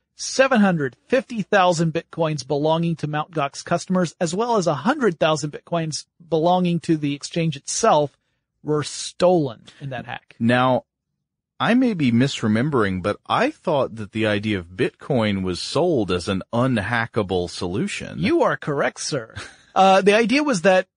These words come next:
Speaker 1: it was, it had security measures in place that would prevent you from being able to do something like spend the same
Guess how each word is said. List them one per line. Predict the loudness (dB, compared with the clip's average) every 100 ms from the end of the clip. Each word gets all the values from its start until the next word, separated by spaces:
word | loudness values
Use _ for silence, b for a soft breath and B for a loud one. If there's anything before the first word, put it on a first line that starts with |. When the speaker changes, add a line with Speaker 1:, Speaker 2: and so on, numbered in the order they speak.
| -4
Speaker 1:
it | 0
was, | 2 2 2
it | 0
had | 2 2 2 0
security | -4 0 0 2
measures | 2 2 0 -2 -4
in | -6 -4 -2
place | 0 0 -2 -6
that | -4
would | -4 -2
prevent | -4 -2 -2 -4
you | -4 -4
from | -2 -4 -4
being | -4 -4
able | -4 -4
to | -4 -6
do | -6 -8
something | -6 -6 -6 -8 -8
like | -8 -8 -8 -8
spend | -4 -2 -2
the | -4
same | -6 -6 -6 -8